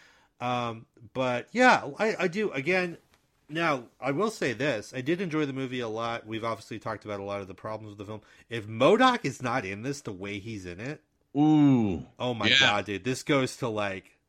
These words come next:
Speaker 2: Yeah.
Speaker 1: maybe the worst Marvel movie for me. Like, it, it
Speaker 2: <laughs>
Speaker 1: drops so far. modok's doing so much heavy lifting in this movie for me, but I love it and I don't care. Like, that's totally fine.
Speaker 2: Mm-hmm.
Speaker 1: That's, thank you. Thank you for the modok, and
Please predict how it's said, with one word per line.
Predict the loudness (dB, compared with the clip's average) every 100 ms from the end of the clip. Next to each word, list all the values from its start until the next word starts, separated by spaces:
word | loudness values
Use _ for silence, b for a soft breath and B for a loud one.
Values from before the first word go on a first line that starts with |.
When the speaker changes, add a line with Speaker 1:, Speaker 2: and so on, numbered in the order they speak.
| _ _ _
Speaker 2:
Yeah. | 2 6 6 6 4
Speaker 1:
maybe | 4 4
the | 4 2
worst | 2 0 -2 -12 _
Marvel | -6 -4 -2
movie | -4 -4 -4
for | -6
me. | -8 -2
Like, | 0
it, | 0 0
it | 0 -2
Speaker 2:
<laughs> |
Speaker 1:
drops | -2 -4 -4
so | -12 -10 -8 -8
far. | -10 -10 -8 -10 -14 b b b _
modok's | -2 0 2 -2 -4
doing | -4 -4 -8 -14
so | -16 -16 -4 0 0 0
much | -2 -2
heavy | -6 -4
lifting | -6 -8 -8 -12
in | -12
this | -14
movie | -12 -10 -10
for | -10
me, | -12 -12 b b b _ -6
but | 0
I | 2
love | 2 2 2
it | 0
and | -2
I | -4
don't | -6 -8
care. | -10 -10
Like, | -10 -12
that's | -12 -12
totally | -10 -12 -10
fine. | -14 -18 -20 -20 _ _ _ _
Speaker 2:
Mm-hmm. | -8 -6
Speaker 1:
That's, | -6 -10 -20 _ _ _ _ _ _
thank | -10 -10 -10
you. | -16 -18 _
Thank | -14 -10
you | -10
for | -10 -10 -10 -12 -16
the | -14
modok, | -12 -10 -10 -12 -12
and | -18 -20